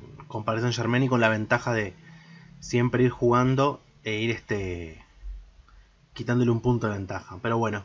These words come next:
perdimos esa ventaja. P S G nos pasa por uno y por ahora es campeón. ¿Qué escenarios tenemos?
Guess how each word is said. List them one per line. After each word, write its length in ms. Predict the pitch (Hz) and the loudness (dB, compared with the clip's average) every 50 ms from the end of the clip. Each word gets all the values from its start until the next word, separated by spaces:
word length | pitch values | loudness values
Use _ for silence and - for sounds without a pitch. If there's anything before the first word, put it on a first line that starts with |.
| - _ _ | -12 _ _
perdimos 400 | - 113 110 120 123 127 123 123 | 0 2 2 4 4 4 2 2
esa 160 | 127 135 139 | 0 0 2
ventaja. 540 | 127 123 131 131 165 170 170 - 185 180 - _ _ _ - - - - - - - - | 2 2 4 4 4 4 4 2 -4 -6 -6 _ _ _ -20 -20 -20 -20 -20 -20 -12 -2
P 120 | - 123 123 | 2 2 2
S 180 | 120 - 135 | 2 2 0
G 320 | 117 - - 127 113 92 - - _ _ _ - | 0 2 2 2 2 2 -2 -8 _ _ _ -14
nos 240 | - - 107 98 | -8 -8 -8 -2
pasa 300 | - - 131 131 - 123 | 0 0 2 2 0 0
por 120 | 113 117 120 | 2 2 4
uno 300 | 139 147 156 160 165 165 143 - - _ _ _ _ _ _ _ _ _ _ _ _ _ _ _ _ _ _ _ _ _ - - - _ - | 4 4 2 0 -2 -6 -10 -18 -20 _ _ _ _ _ _ _ _ _ _ _ _ _ _ _ _ _ _ _ _ _ -20 -20 -20 _ -4
y 200 | 131 127 127 123 | -2 -2 -2 -2
por 220 | - - 117 107 | -2 -4 0 2
ahora 160 | 110 113 113 | 2 2 2
es 60 | 110 | 0
campeón. 520 | - - 101 98 90 104 98 95 90 85 90 - _ _ _ _ - - - - - - - - - - _ - | -2 -4 -4 -2 -4 -4 -6 -6 -6 -8 -12 -16 _ _ _ _ -20 -20 -20 -20 -20 -20 -20 -20 -20 -20 _ -4
¿Qué 80 | - | -2
escenarios 380 | 143 - 147 135 135 139 131 131 | 0 2 4 4 6 4 4 2
tenemos? 520 | - 135 143 143 135 120 107 98 - - | 2 2 4 4 4 2 0 -2 -8 -16